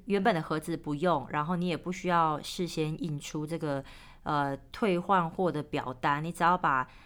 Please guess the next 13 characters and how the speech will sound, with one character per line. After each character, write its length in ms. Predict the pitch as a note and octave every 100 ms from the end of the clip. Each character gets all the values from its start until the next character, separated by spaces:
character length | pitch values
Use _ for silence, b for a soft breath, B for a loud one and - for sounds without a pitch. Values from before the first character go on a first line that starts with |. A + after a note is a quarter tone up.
| B
商 320 | - - F#3+ G3+
品 260 | F#3+ C#3
呢 180 | D3 D3+
交 300 | D3+ F3 F#3
给 300 | F#3 D3 C#3
U 120 | E3
P 220 | F3 F#3+ D3+
S 120 | -
的 120 | D3+
人 300 | C#3 C#3 C#3
员， 320 | C#3+ C3+ C3+
然 180 | C#3+ C#3+ D#3+
后 300 | F3+ E3